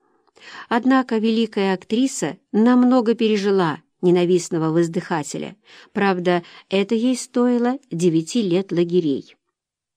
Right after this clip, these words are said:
В тысяча девятьсот сорок четвёртом году вышли сразу несколько картин с её участием.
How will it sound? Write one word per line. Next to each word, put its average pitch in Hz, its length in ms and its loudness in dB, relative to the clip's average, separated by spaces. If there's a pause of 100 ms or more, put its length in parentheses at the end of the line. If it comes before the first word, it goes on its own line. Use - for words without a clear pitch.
(1040)
В - 60 -20
тысяча 330 360 4
девятьсот 269 480 2
сорок 247 300 0
четвёртом 220 680 2
году 165 420 -2 (580)
вышли 285 440 2
сразу 247 480 0
несколько 240 600 0
картин 226 500 -2
с - 120 -10
её 175 180 0
участием. 139 800 -6